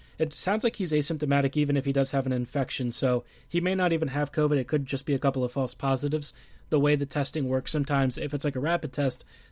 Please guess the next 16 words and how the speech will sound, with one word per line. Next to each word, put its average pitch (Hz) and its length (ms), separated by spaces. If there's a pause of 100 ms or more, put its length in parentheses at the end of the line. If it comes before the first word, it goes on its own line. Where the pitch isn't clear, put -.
uh, 185 300
sometimes 202 420
the 196 80
results 165 460
within 151 200
a 143 60
few 165 160
days 147 300
of 131 120
the 135 120
initial 139 300
exposure 135 640 (300)
aren't 151 260
as 139 160
accurate, 127 440
so 131 240